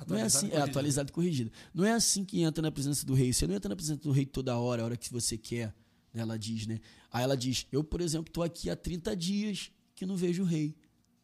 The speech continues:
Speaker 1: Mano, isso mexeu muito comigo, porque, tipo assim, ela mora no palácio, entende? Ela frequenta o palácio, mas tem trinta dias que ela não vê a cara do rei.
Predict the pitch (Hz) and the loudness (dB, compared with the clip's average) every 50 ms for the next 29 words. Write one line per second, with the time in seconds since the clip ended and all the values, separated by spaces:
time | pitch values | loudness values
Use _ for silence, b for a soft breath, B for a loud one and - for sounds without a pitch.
0 | _ _ _ _ _ _ _ _ _ _ _ _ _ _ _ _ b b b b | _ _ _ _ _ _ _ _ _ _ _ _ _ _ _ _ b b b b
1 | 165 170 147 - - - 131 127 - - 131 131 127 - - - 175 175 180 175 | -6 -4 -4 -4 -4 -6 -6 -6 -6 -6 -8 -8 -10 -12 -10 -8 -6 -4 -4 -6
2 | 151 - - 123 131 120 - - 143 - - 156 127 127 123 120 120 123 123 127 | -6 -6 -8 -8 -8 -8 -8 -4 -2 -2 -2 -2 -4 -8 -8 -8 -6 -8 -8 -10
3 | 120 - 143 143 143 139 139 143 131 - - 113 107 - - 120 120 110 117 117 | -8 -8 -8 -8 -6 -6 -6 -6 -8 -10 -10 -12 -16 -14 -12 -10 -8 -8 -8 -8
4 | 110 - 127 113 - - 113 107 - - 127 131 135 127 127 127 - - - 113 | -8 -8 -8 -8 -8 -10 -12 -12 -8 -8 -8 -6 -6 -6 -6 -6 -8 -8 -8 -10
5 | - 123 120 - 123 127 123 - 139 127 127 139 135 - 131 135 139 139 131 139 | -8 -10 -10 -8 -8 -10 -8 -6 -8 -6 -4 -6 -6 -4 -6 -6 -4 -6 -6 -6
6 | 139 135 - 135 135 135 151 143 135 135 131 131 | -6 -6 -6 -6 -4 -2 0 0 0 0 -2 -6